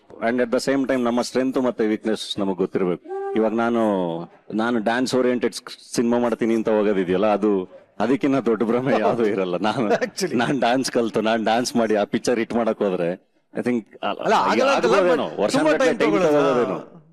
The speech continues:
Speaker 1: ಅದು ನನಗಲ್ಲ, ಅದು ನನ್ನ ಸ್ಟ್ರೆಂತ್ ಏನು, ಅದ್ರ ಜೊತೆ ನಾನು ಕೆಲಸ ಮಾಡ್ತೀನಿ. And I think ವೀಕ್ನೆಸ್ ಗಳ ಕಡೆಗೂ ಕೆಲಸ ಮಾಡ್ಬೇಕು. ನಮ್ಗೆ ಏನ್ ಗೊತ್ತಿಲ್ಲ ಅನ್ನೋದನ್ನು ಒಪ್ಕೊಳ್ಬೇಕು ಫಸ್ಟ್,
Speaker 2: ಸತ್ಯ.
Speaker 1: ಅದನ್ನ ಕಲಿಬೇಕಷ್ಟೇ.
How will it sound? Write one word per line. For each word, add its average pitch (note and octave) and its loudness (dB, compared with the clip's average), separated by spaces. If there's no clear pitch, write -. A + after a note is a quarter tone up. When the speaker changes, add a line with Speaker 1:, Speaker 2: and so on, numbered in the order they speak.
Speaker 1:
ಅದು D3 2
ನನಗಲ್ಲ, C#3 2
ಅದು D#2+ -4
ನನ್ನ B2 0
ಸ್ಟ್ರೆಂತ್ D3 0
ಏನು, C#3+ 2
ಅದ್ರ B2 2
ಜೊತೆ A#2+ 0
ನಾನು A2 0
ಕೆಲಸ F#2+ -4
ಮಾಡ್ತೀನಿ. F#2 -2
And D#3+ 2
I C3 0
think D3 0
ವೀಕ್ನೆಸ್ D3+ 2
ಗಳ D#3 4
ಕಡೆಗೂ D#3 2
ಕೆಲಸ C3 0
ಮಾಡ್ಬೇಕು. B2+ 0
ನಮ್ಗೆ A#2 2
ಏನ್ D3 2
ಗೊತ್ತಿಲ್ಲ C#3+ 2
ಅನ್ನೋದನ್ನು C3+ 2
ಒಪ್ಕೊಳ್ಬೇಕು A#2+ 0
ಫಸ್ಟ್, - -2
Speaker 2:
ಸತ್ಯ. C#3 -4
Speaker 1:
ಅದನ್ನ C3+ 2
ಕಲಿಬೇಕಷ್ಟೇ. A#2 0